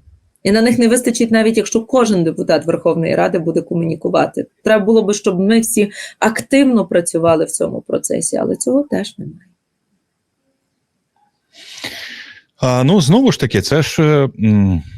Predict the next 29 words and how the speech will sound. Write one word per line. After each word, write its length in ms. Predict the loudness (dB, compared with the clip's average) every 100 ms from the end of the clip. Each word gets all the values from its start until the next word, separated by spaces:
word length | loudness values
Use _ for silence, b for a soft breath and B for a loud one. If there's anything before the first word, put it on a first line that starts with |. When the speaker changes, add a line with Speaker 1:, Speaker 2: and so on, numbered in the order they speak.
| B B _ _ _ _ _ _ _ _ -16
Speaker 2:
чомусь 500 | -2 4 4 4 0 -4
от 160 | -4 -4
цю 220 | -2 0
систему 840 | 0 -2 -2 0 2 2 2 -2 -4
створив 420 | -2 0 2 2
сам 220 | 0 2
Володимир 400 | 2 2 2 0
Зеленський 600 | 2 2 2 -2 -4 -8
із 80 | -6
своїм 280 | 0 2 2
оточенням. 600 | 0 -4 -6 -12 -12 -8
Ці 120 | -6
п'ять-шість 500 | -2 0 0 -4 -2
менеджерів, 560 | 0 2 2 0 2 2
які 340 | 0 0 0 2
і 280 | 2 0 -2
коментують, 840 | 2 2 2 2 2 2 2 -2 -2
і 960 | 2 4 4 4 4 4 4 4 2 2
комунікують, 960 | 2 4 4 2 2 2 4 2 0 -8 b b b b _
а, 440 | -2 0 0 0 -2 _ _ _ _
відсовують 880 | -2 0 0 0 0 2 4 2 0
всіх 360 | -4 -2 -2 0
інших. 440 | 2 2 0 0
Не 100 | 0
дай 200 | 2 2
Бог, 320 | 2 2 0
ти, 420 | 0 0 2 2 2
е, 500 | 2 2 2 0 0
будеш 440 | -2 -2 -2 -4